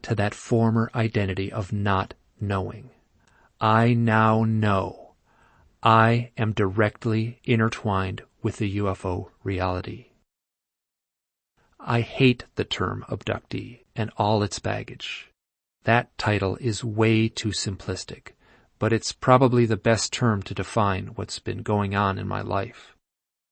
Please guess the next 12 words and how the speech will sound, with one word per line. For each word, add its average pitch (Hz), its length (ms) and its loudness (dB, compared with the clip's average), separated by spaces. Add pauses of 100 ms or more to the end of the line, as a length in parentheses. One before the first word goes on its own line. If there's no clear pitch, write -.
(580)
That 104 200 -2
said, - 640 -2 (640)
I 110 100 -2
am 110 140 -2
convinced 110 720 -4 (320)
that 101 140 -2
at 101 140 -4
the - 100 -8
source - 600 0
of 104 160 -10
this - 260 -2
mystery, - 540 -10